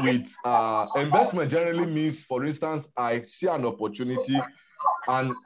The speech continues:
I want to generate, let's say, a passive income. And I invest in this opportunity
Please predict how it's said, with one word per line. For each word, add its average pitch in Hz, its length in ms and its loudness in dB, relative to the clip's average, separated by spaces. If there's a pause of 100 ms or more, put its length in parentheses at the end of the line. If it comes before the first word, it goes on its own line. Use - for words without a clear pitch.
(120)
I 139 160 4
want 190 260 2
to 165 80 4
generate, 143 440 2
let's 156 160 0
say, 156 100 0
a - 60 -2
passive 143 480 -2
income. 123 460 -2 (560)
And 123 160 0
I 127 100 2
invest 156 400 2
in 135 80 0
this 143 160 0
opportunity 139 800 -2